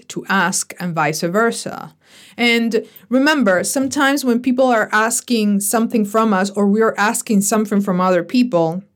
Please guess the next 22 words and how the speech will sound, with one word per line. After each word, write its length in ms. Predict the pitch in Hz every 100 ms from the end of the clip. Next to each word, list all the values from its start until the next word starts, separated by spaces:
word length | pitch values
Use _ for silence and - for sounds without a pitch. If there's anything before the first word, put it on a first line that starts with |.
| _ _ _ _ _ _ _ -
there 200 | 208 240 240
is 200 | 254 285
an 140 | 254
assumption 480 | 247 254 247 247 214
depending 400 | 196 233 214 202
on 100 | 196
relationship 640 | 185 180 202 233 208 202
that 240 | 202 196
they're 220 | 190 202 208
gonna 140 | 208
say 160 | 202 202
yes. 540 | 185 214 180 120 - - - -
And 160 | 220 214
we 120 | 240
are 120 | 220
shocked 360 | - 247 233 247
and 120 | 240
surprised 500 | 247 - 233 233 240
when 120 | 202
they 120 | 185
say 240 | 180 180 170
no. 420 | 214 247 170